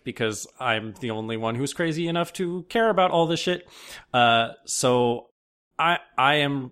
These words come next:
running campaigns uh, for modernization of our workflows internally all the time, and I try to get what I can get done all the time.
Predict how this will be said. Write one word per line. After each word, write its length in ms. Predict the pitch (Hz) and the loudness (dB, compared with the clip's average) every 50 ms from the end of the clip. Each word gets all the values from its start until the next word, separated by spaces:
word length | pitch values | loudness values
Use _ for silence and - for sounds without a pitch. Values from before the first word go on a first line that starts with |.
| _ - - | _ -18 -8
running 400 | 120 131 139 135 139 135 135 131 | -2 0 0 2 2 0 -2 -2
campaigns 880 | - 143 131 131 131 139 131 131 135 135 135 131 123 - - - _ _ _ _ _ _ _ _ _ _ - | -2 -2 -2 -2 0 0 0 0 -2 -4 -4 -4 -4 -4 -6 -8 _ _ _ _ _ _ _ _ _ _ -6
uh, 100 | - 143 | -6 -6
for 260 | 139 - - 139 120 113 | -4 -2 -2 0 0 0
modernization 760 | 110 117 117 131 143 151 139 143 139 139 147 143 143 175 156 | 2 4 4 4 4 2 0 0 -2 0 0 0 0 0 0
of 100 | 147 135 | 2 4
our 100 | 143 143 | 4 4
workflows 380 | 143 143 143 - 156 143 135 131 | 4 2 0 0 0 0 0 0
internally 420 | 135 127 139 143 135 131 131 131 | 0 0 0 0 0 0 -2 -2
all 280 | - 98 107 113 120 139 | -2 0 2 2 2 2
the 100 | 160 180 | 2 2
time, 360 | 170 170 165 165 165 170 160 - - - - - - - | 2 4 4 4 2 0 -2 -6 -12 -12 -6 -2 0 2
and 200 | 180 117 117 110 | 4 4 4 4
I 100 | 104 110 | 4 4
try 280 | 156 196 - 110 113 131 | 4 2 4 4 4 4
to 80 | - 208 | 4 4
get 280 | - 147 143 139 - - | 4 6 4 4 4 2
what 160 | - 139 123 | 0 2 2
I 80 | 123 127 | 2 2
can 160 | - 147 135 | 0 -2 0
get 200 | 127 135 135 127 | 0 0 0 2
done 300 | 135 135 135 139 139 143 | 2 2 2 2 0 -2
all 280 | - 117 113 117 135 151 | -2 0 2 2 2 2
the 60 | 175 | 2
time. 380 | 160 180 160 160 156 151 151 | 2 4 4 4 4 2 0